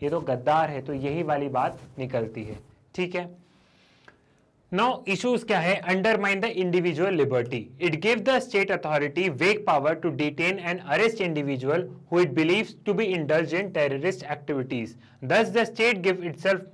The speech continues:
more power according to than individual liberty guaranteed under article twenty-one of the constitution। ठीक है,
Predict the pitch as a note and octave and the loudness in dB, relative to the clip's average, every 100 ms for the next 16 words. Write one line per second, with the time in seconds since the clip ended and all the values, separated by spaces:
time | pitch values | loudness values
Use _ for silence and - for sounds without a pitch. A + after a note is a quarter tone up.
0 | D#3 G3 A#3 F#3 C#3+ C#3+ F3 - - - | 0 2 2 2 2 2 0 -2 -18 -20
1 | _ _ _ - C3 _ _ _ _ C3+ | _ _ _ -20 -20 _ _ _ _ -20
2 | - _ _ - D3+ F3 F3 G3+ G3 D3+ | -20 _ _ -4 0 2 2 0 -2 -8
3 | D3 C#3+ F#3+ A#3 - - F3 F3 F#3+ G3+ | -6 0 0 -2 -10 -6 -2 0 2 2
4 | G3 G#3+ F#3 D3+ D#3+ D#3+ F3+ D3+ D3 F3 | 2 4 2 2 2 2 0 4 4 2
5 | F3 G#3 E3+ E3 E3+ D3+ C3 D3+ F#3+ F#3 | 0 -2 -2 -2 2 2 2 0 -2 0
6 | E3 C#3+ D3+ D#3+ D#3+ D3 C3 E3 D3+ B2+ | -4 -2 -2 -2 -4 -6 -4 -4 -4 -6
7 | C#3 C#3 C3+ C3 - - - - A3 G3+ | -6 -6 -4 -8 -12 -18 -14 -6 -2 -2